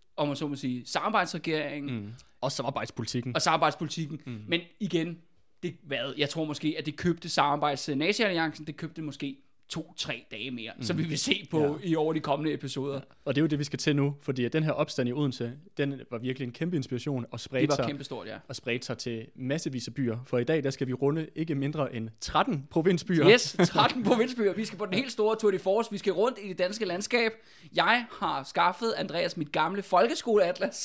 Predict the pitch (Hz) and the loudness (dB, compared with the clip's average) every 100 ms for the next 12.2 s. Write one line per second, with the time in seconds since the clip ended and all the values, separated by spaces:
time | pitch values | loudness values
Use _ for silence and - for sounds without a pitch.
0 | 175 175 - 202 196 220 - 196 196 247 | -4 2 6 8 10 8 8 4 4 4
1 | 226 190 196 202 139 139 170 156 165 220 | 2 4 4 4 2 -2 -2 0 2 2
2 | 220 - - 180 170 156 196 233 208 180 | 0 -10 -10 -2 0 0 0 0 -4 -4
3 | 185 185 175 165 208 185 170 165 165 - | -4 -4 0 2 4 6 6 6 2 6
4 | 196 175 170 165 170 160 156 151 165 120 | 6 6 0 0 -2 -2 -6 -2 2 2
5 | 233 233 202 254 254 185 185 175 147 147 | 2 0 0 -2 -4 -2 0 0 -2 -6
6 | - - - - 208 208 151 147 - _ | -8 -20 -12 0 0 2 -2 -4 -10 _
7 | - 156 196 196 190 147 151 196 165 - | -12 -6 -4 -4 -4 -4 -4 -8 -10 -8
8 | 127 123 175 180 170 123 135 143 135 - | -2 0 2 0 -2 -4 -10 -8 -8 -10
9 | - - 104 - _ _ - - 131 120 | -14 -12 -12 -14 _ _ -20 -4 2 4
10 | 113 113 110 127 143 160 143 147 120 - | 4 0 -2 0 2 2 6 4 4 -4
11 | - 139 139 147 127 107 107 120 104 107 | 0 0 0 2 2 0 -2 -4 -4 -8
12 | 92 | -10